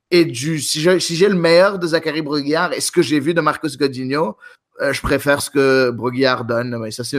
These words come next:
ça, c'est mon point de vue. Euh, beaucoup seraient pas d'accord avec moi, mais, euh, je, je, je suis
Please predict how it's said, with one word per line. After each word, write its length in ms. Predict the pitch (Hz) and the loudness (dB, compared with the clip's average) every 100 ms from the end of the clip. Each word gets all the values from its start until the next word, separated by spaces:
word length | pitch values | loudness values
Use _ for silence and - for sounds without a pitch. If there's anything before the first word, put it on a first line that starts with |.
| 120 | -6
ça, 80 | 117 | -6
c'est 140 | 139 | -4
mon 140 | 131 | -4
point 180 | 127 135 | 0 0
de 100 | 131 | 2
vue. 280 | 117 113 147 | -2 0 4
Euh, 140 | 131 101 - | 4 2 -2
beaucoup 260 | 135 135 160 | -8 -6 -6
seraient 260 | - 139 | -4 -6
pas 140 | 123 139 | -2 0
d'accord 240 | 127 131 | 0 0
avec 220 | 117 113 | -2 -4
moi, 160 | 139 156 | -6 -6
mais, 200 | - 78 | -6 -6
euh, 120 | 76 50 50 - 50 50 - | -6 -8 -12 -14 -16 -16 -16
je, 160 | 113 110 | -14 -14
je, 220 | 110 113 | -8 -10
je 80 | - | -6
suis 280 | 135 131 | -4 -4